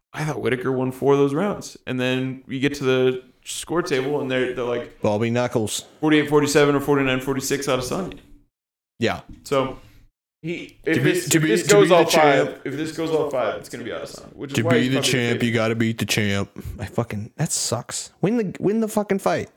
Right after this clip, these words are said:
Speaker 2: That should be what it is. I don't know why champions get more of an advantage.
Speaker 1: Pereira's got more power than anyone he's ever fought before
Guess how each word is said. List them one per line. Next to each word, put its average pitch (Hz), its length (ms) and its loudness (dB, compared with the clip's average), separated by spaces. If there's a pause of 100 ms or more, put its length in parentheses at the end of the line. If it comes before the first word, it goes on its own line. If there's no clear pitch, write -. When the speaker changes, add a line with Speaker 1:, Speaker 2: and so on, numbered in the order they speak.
(140)
Speaker 2:
That 113 100 -4
should 135 160 0
be 127 80 2
what 120 160 0
it 113 100 0
is. 98 300 -2
I 85 40 -8
don't 104 120 -4
know 107 80 -2
why 104 380 0
champions 104 380 -4
get 92 200 -6
more 101 200 -2
of 98 60 -4
an 101 80 -8
advantage. 80 420 -10
Speaker 1:
Pereira's 156 520 8
got 120 420 6
more 123 240 2
power 120 380 2
than 120 180 -8
anyone 120 220 -6
he's 120 120 -6
ever 120 160 -6
fought - 240 -8
before - 380 -12